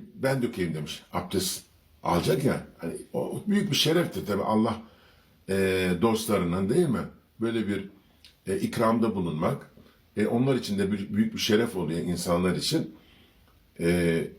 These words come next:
neyse işte o padişah, e, abdest alması için suyu dökerken hanımı, hanımı oradan demiş ki kendi kendine, "Ya," demiş, "ben," demiş,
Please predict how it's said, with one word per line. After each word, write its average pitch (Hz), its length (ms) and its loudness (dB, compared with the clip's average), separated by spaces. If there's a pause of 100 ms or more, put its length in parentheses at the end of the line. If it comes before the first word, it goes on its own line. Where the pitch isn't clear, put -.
neyse 139 480 0
işte 127 200 0
o 117 200 0
padişah, 117 580 0 (760)
e, 90 360 2 (100)
abdest 123 540 -4 (640)
alması 113 360 2
için 117 120 0
suyu 123 320 2
dökerken 117 580 -2 (140)
hanımı, 147 420 0 (720)
hanımı 156 280 0
oradan 143 320 2
demiş 151 260 2
ki - 120 -12
kendi 101 260 2
kendine, 90 480 0 (440)
"Ya," 123 220 0
demiş, 110 260 2
"ben," 147 160 2
demiş, 117 160 0